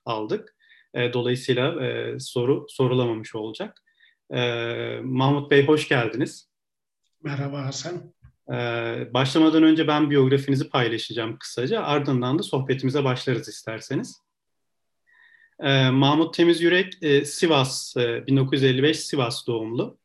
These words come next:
Speaker 1: E, işçilik, editörlük, gazetecilik, danışmanlık ve öğretmenlik gibi meslekler yaptı. E, şiir türünde, e, İz ve Rüya, Kırlangıcın Paranoya, Yeryüzünü Gezen Atlı, Yalan Gezen, Babil Cazcıları gibi kitaplar yazdı.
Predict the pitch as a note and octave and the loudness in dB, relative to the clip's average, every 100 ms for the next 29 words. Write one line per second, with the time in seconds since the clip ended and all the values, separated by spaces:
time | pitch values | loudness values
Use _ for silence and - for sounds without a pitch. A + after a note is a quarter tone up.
0 | _ - _ C3 C3 D3+ C#3 - D#3+ D#3+ | _ -20 _ -2 0 0 -4 0 2 2
1 | D3+ C#3 C#3+ D3 B2+ C#3 D#3+ C#3+ C3 C3+ | 0 -2 0 0 0 -2 -2 0 0 0
2 | B2+ B2 D#3 D#3 C3 C3 C3 B2 C3 C#3 | -2 -2 -4 -4 -2 -2 -2 -2 -2 -2
3 | D3+ B2 A#2+ B2 B2+ B2+ C3 - B2+ E3 | -2 -2 -4 -4 -2 -2 -4 -6 -6 -4
4 | B2+ - A#2+ C#3+ B2 A2 G#2 - - G#3+ | -4 -4 -6 -4 -4 -4 -10 -12 -12 -12
5 | - _ _ _ - B2+ B2 B2 - D#3+ | -14 _ _ _ -2 0 0 -2 2 2
6 | C#3 - C#3 C3+ C3+ F#3+ - _ _ - | 2 -2 0 2 2 -2 -6 _ _ -6
7 | C3+ E3 D3+ C#3 C#3+ C#3 B2 A#2+ D#3+ _ | -4 0 0 4 4 4 0 -2 -8 _
8 | - C3+ C3+ C3+ C3+ C3+ C#3 - B2+ B2+ | -4 0 2 2 2 0 -2 -4 -2 0
9 | C3+ A2+ C#3 - C3 C#3 C#3 B2 B2+ B2+ | 0 -2 -6 -6 -2 0 -2 -2 -2 -2
10 | B2 C3+ B2+ B2+ - A#2+ - _ _ C3+ | -2 -2 -2 -4 -8 -10 -10 _ _ -2
11 | C3 C#3+ C#3+ B2+ A#2 G#2 - - _ _ | 2 2 2 0 -2 -4 -10 -14 _ _
12 | _ C#3+ D3 C#3+ C3 C3 B2+ A#2+ B2+ C3+ | _ 2 2 2 0 0 -2 -2 -2 -2
13 | C#3+ D#3 - C3 B2 C3 B2 A2 G#2 G#2 | -2 -8 -8 -8 -4 -2 -2 -2 -6 -10
14 | - F#3+ | -10 -12